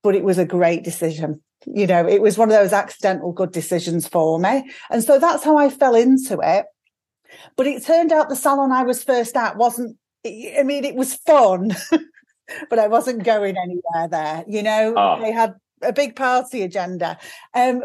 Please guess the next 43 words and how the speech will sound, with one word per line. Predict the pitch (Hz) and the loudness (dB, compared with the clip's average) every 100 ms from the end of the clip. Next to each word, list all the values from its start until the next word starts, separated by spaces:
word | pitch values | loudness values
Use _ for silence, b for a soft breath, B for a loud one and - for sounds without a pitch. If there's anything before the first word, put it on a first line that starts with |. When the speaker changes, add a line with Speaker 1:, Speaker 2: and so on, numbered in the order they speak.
| 226 | -2
Speaker 1:
but | 277 | 0
I | 254 | 2
was | 262 269 | -2 0
at, | 339 | 0
like, | 247 233 | 0 -4
a | 214 | -4
day | 214 208 | -2 0
release | 202 190 190 - | 0 -2 -4 -10
college, | - 175 190 247 - | -4 0 0 -2 0
like | 220 196 | -2 -2
you | 190 | -4
do | 190 202 | -4 -2
in | 226 | -4
the | 233 | -4
U | 240 | -4
K. | 226 247 269 262 b b b b b | -4 -2 -2 -4 b b b b b
And | - 208 208 208 214 - _ _ | -6 -4 -4 -6 -8 -10 _ _
the | 196 202 | -6 -6
college, | - 233 214 190 - - | -2 0 0 -4 -12 -4
uh, | 190 185 | -4 -4
teacher | 220 220 - | -6 -8 -8
said | 190 190 175 | -4 -4 -6
to | 185 | -8
me, | 175 170 | -10 -8
"I | 180 | -10
think | 170 214 226 | -6 -6 -4
you | 226 | -4
would | 220 - | -6 -6
do | 220 | -4
well | 202 208 | 0 0
in | 190 | -2
the | 160 | -8
centre | - 160 165 | -6 -8 -6
of | 156 | -10
Manchester." | 160 156 156 147 - 156 160 _ _ _ _ b b b | -8 -8 -8 -14 -10 -12 -12 _ _ _ _ b b b
And | - 208 | -10 -6
I | 214 | -6
was | 202 190 | -4 -2
Speaker 2:
Right. | 156 | -2
Speaker 1:
like, | - - - | -4 -14 -8
"Okay." | 185 220 _ _ _ | -8 -8 _ _ _
So | - 240 | -2 0
they | 233 220 220 | 2 0 -4